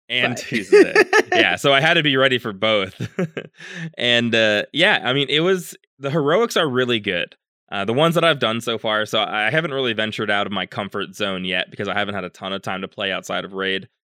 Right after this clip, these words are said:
Speaker 1: Uh, but the heroics that I've done, especially, like, Shadow Labs, I really like heroic Shadow Labs. Like I was saying before, I liked Shadow Labs to begin with,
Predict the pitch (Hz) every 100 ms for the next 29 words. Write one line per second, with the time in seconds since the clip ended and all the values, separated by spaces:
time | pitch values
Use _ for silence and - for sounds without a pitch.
0 | _ 92 95 90 - 123 110 127 123 117
1 | 143 160 156 - 123 120 113 107 101 104
2 | 104 113 - - - 110 - 110 104 101
3 | 98 92 90 _ _ _ _ - 143 131
4 | 131 135 131 127 117 117 123 131 123 123
5 | 113 113 110 110 104 98 101 101 95 113
6 | 135 123 143 143 113 113 110 113 - _
7 | _ 113 110 131 147 - 127 123 117 110
8 | 104 - - _ _ _ 117 98 117 190
9 | 143 95 90